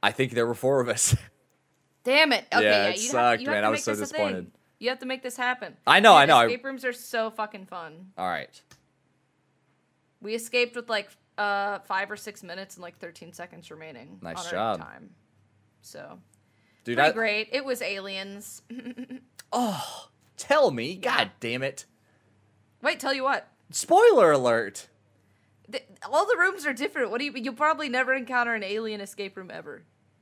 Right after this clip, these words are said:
Speaker 1: Hey, don't underestimate me, pal.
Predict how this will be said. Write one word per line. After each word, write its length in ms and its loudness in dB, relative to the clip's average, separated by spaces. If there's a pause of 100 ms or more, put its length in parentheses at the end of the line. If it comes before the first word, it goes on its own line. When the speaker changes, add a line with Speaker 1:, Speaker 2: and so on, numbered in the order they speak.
(580)
Speaker 1:
Hey, 400 -6 (100)
don't 180 -4
underestimate 600 -4
me, 140 -10
pal. 520 -6